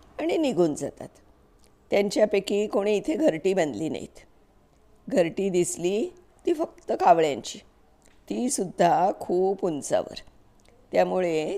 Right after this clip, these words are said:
त्यांच्या घरट्यात डोकावण्याची संधी मला मिळाली नव्हती. पण त्या उंचावर असलेल्या घरट्यात योग्य वेळी बाळंतीण अंडी घालायची आणि योग्य वेळी बाळे अंड्यातून बाहेर पडायची.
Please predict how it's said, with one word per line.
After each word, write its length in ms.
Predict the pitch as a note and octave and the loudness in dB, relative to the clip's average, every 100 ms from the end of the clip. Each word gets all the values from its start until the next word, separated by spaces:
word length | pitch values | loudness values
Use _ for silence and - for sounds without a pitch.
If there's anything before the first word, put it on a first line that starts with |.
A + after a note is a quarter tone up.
| - | -4
त्यांच्या 300 | F3+ F3+ C4+ | -4 -2 -2
घरट्यात 440 | A3 F3+ - F#3+ | 0 -2 0 -2
डोकावण्याची 720 | G#3+ G#3 G3+ F#3 F#3 F#3 G3+ | 0 -2 0 0 0 -2 -4
संधी 380 | C4 F#3+ E3+ G#3+ | -4 -4 -2 -2
मला 240 | G#3+ G3 | -2 0
मिळाली 400 | G#3 F3 D3 D3 | 2 4 4 2
नव्हती. 360 | B2+ G#2+ - - - - _ _ - - _ _ | -4 -6 -10 -20 -20 -20 _ _ -20 -20 _ _
पण 140 | - G3 | -6 0
त्या 180 | B3+ - | 0 0
उंचावर 580 | G#3+ G3 E3+ G#3 G3+ D4 | 0 -4 2 4 4 2
असलेल्या 440 | F4+ - G3 G3 G#3 | -2 -2 -2 2 4
घरट्यात 640 | G3 D#3+ F3 F3+ B2+ D3+ - - - - - | 4 2 0 2 2 0 -8 -20 -20 -20 0
योग्य 460 | F#3+ A3 A3 C#4+ | 4 4 2 -4
वेळी 440 | D4+ G3+ F#3 F3+ F#3+ | 0 2 2 0 2
बाळंतीण 720 | F3 E3 E3 F3+ F#3+ F#3 G3+ - | 4 4 2 -2 2 2 0 -2
अंडी 280 | F3 E3 F3 | -2 0 0
घालायची 680 | E3 D#3+ E3 D#3+ - B3+ F3 - - - - | 2 2 0 -2 -4 -2 -4 -8 -20 -20 -6
आणि 240 | G3 G#3 | -2 0
योग्य 380 | F#3 G3 F#3 G#3 | 0 -2 2 2
वेळी 400 | G3 F3 F3 G3 | 2 0 0 0
बाळे 680 | F#3 E3+ D#3 E3+ E3+ G4 - - - - | 4 6 6 2 -2 -6 -10 -20 -20 -6
अंड्यातून 500 | E3+ D#3+ E3 F#3+ D#4 | -4 2 2 2 2
बाहेर 300 | A3 E4 F#4 | 2 2 0
पडायची. 500 | B3+ C#3+ F2 - - | 0 0 -2 -8 -12